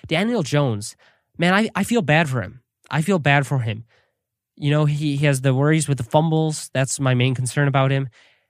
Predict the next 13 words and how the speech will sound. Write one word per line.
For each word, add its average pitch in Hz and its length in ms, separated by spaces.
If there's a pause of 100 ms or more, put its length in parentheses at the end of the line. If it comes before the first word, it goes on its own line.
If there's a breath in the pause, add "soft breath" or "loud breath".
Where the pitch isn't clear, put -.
(120)
He 180 140
starts 233 380
off 190 160
the 160 80
season 156 540
against 123 360
Pittsburgh, 139 640
then 135 240
Chicago, 151 800
and 127 160
then 117 120
San 160 460
Francisco. 131 880